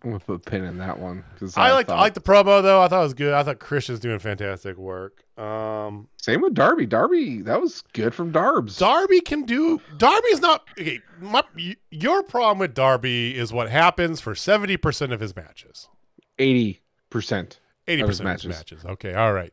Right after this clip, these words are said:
Speaker 2: For majority of the, in, from bell to bell is your problem with Darby.
Speaker 1: Mm-hmm, mm-hmm.
Speaker 2: Um, and so we had two ma-, let's do two, so we had two matches. There's a couple of little promos here and there,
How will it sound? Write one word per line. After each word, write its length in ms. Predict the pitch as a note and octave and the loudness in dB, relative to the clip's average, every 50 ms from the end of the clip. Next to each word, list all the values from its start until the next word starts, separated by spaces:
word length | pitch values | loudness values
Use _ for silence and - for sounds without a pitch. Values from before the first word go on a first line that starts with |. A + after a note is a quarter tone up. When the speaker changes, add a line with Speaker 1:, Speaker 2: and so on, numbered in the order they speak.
| _ | _
Speaker 2:
For 320 | _ _ - G2 F#2+ F#2 F#2 G#2 | _ _ -10 -8 -8 -8 -6 -6
majority 760 | A#2+ B2+ A#2 A2+ A#2 D#3+ F3+ F#3+ G3 G#3+ G#3+ G#3+ G#3 G#3 G#3 | -6 -6 -6 -4 0 4 4 6 6 6 6 6 4 2 -2
of 360 | - D#3 D3+ D3 B2+ C3+ C#3+ C#3 C3+ C3 C3 | 0 0 0 0 -2 -4 -16 -18 -14 -10 -8
the, 200 | C3+ C3 C3 - - | -6 -6 -8 -6 -4
in, 380 | E3+ F3+ F#3+ G3 F#3 F3 D3 | -2 -2 -2 -2 -6 -12 -12
from 260 | A#2+ - - C#3 C3 A2+ | -12 -8 -8 -8 -4 -2
bell 200 | C#3 D3 E3 E3+ | 0 0 0 0
to 80 | E3+ | -2
bell 440 | C3 A2+ - C#3 B2 A2 G#2 G2 G2+ | -8 -2 0 2 2 2 0 0 -4
is 100 | G#2 G2 | -4 -6
your 100 | G2+ G2 | -8 -8
problem 360 | - - G2 F#2+ F#2 F#2 F#2 | -6 -6 -6 -4 -6 -8 -12
with 140 | F#2+ F2+ E2 | -16 -16 -16
Darby. 420 | E2 D#2 - - _ _ _ _ _ _ _ _ _ _ _ _ _ _ _ - | -18 -20 -20 -20 _ _ _ _ _ _ _ _ _ _ _ _ _ _ _ -16
Speaker 1:
Mm-hmm, 600 | G#2+ G2 G2+ F#2+ F2+ F2+ F2+ F2+ F#2+ F2 F2+ F2 E2+ _ _ _ _ _ _ _ _ _ _ _ - - _ _ _ _ _ _ _ _ _ - _ - | -16 -14 -12 -14 -14 -16 -16 -18 -18 -16 -16 -18 -20 _ _ _ _ _ _ _ _ _ _ _ -20 -20 _ _ _ _ _ _ _ _ _ -20 _ -6
mm-hmm. 20 | |
Speaker 2:
Um, 640 | - G2 G#2 G#2+ G#2+ G#2+ G#2 G#2+ G#2+ G#2 G2 G2 - _ _ _ _ _ _ _ _ _ _ _ _ _ _ _ _ _ _ G3+ _ _ _ _ _ _ _ _ _ _ _ _ _ _ _ _ | -4 -2 0 0 0 0 0 0 0 -2 -4 -8 -16 _ _ _ _ _ _ _ _ _ _ _ _ _ _ _ _ _ _ _ _ _ _ _ _ _ _ _ _ _ _ _ _ _ _ _
and 160 | - D#3+ D#3 - | -4 -4 -2 -2
so 100 | E3 D#3 | 0 2
we 60 | C#3+ | 2
had 140 | C3 A2+ - | 2 0 0
two 160 | - G#3+ A3+ | -4 -2 0
ma-, 120 | A3 G#3+ | 2 2
let's 140 | E3 C3+ - | 0 0 -2
do 120 | - C3 | -8 -10
two, 280 | A#2 - F#3 F#3+ F3+ C#3 | -10 -8 -8 -8 -8 -8
so 120 | G#2+ B2 | -10 -8
we 80 | B2 A#2+ | -8 -8
had 100 | A#2 - | -8 -8
two 140 | - F#3+ F3+ | -6 -6 -2
matches. 300 | E3 D3+ C#3 - - C#3 | 0 0 -2 -2 -2 -8
There's 100 | F#3 F#3+ | -8 -6
a 40 | - | -2
couple 200 | - A3 G3+ G3 | -2 0 2 2
of 60 | F#3+ | 2
little 160 | F#3 F3+ E3+ | 2 2 0
promos 440 | C3+ - B2+ B2+ B2 B2 B2 A#2+ A2+ | 0 2 2 2 2 2 0 -2 -2
here 200 | A2 A2+ A2 A2 | -2 -2 -2 -2
and 100 | G#2+ G2+ | -2 -2
there, 460 | G2 G2 G2 F#2+ F#2+ F#2+ F#2+ G2 G2 | -4 -4 -4 -4 -4 -4 -4 -6 -8